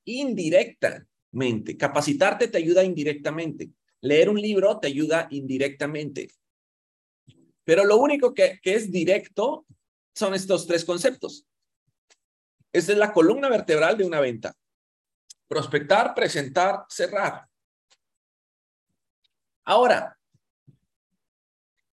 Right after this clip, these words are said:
quiero que todo mundo acá las casi dos mil personas que estamos conectadas, hagamos una promesa esta mañana. ¿Están listos?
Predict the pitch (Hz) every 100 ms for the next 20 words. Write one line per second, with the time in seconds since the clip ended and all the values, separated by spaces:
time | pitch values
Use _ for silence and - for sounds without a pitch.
0 | _ _ _ _ 240 311 294 233 277 285
1 | 277 254 254 202 - 208 214 160 185 254
2 | - _ _ _ _ _ _ _ _ _
3 | _ - 139 156 - 214 214 254 214 165
4 | 156 165 185 202 202 165 175 196 185 143
5 | - 175 185 190 151 135 131 185 170 131
6 | 131 - 139 151 180 190 196 196 196 147
7 | 135 151 156 170 156 - - 131 131 -
8 | 135 127 - 104 110 110 107 92 64 -
9 | - 156 165 160 214 294 -